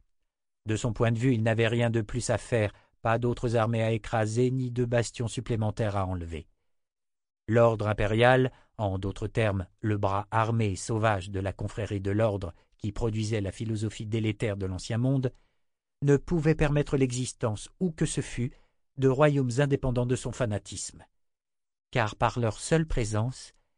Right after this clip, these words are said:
ces pays démontaient tous les mensonges des idéologues de l'ordre. Alors que les frères proscrivaient l'individualisme, selon eux bien trop coûteux pour l'humanité,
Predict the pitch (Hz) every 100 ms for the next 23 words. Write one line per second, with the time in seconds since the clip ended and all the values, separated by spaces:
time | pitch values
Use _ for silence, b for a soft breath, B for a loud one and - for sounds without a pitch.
0 | _ - - 120 160 151 120 120 156 139
1 | 139 - 110 - 175 143 139 139 - -
2 | 147 131 131 113 127 143 139 123 135 139
3 | 120 104 92 92 87 90 98 - _ _
4 | _ _ _ _ _ _ 131 160 160 160
5 | 143 - - 101 90 - - 160 - 165
6 | 127 127 123 127 120 123 123 135 120 95
7 | - 101 b b b _ - 92 101 107
8 | 117 104 110 113 - 107 - 123 - 107
9 | - 101 101 101 101 98 - 139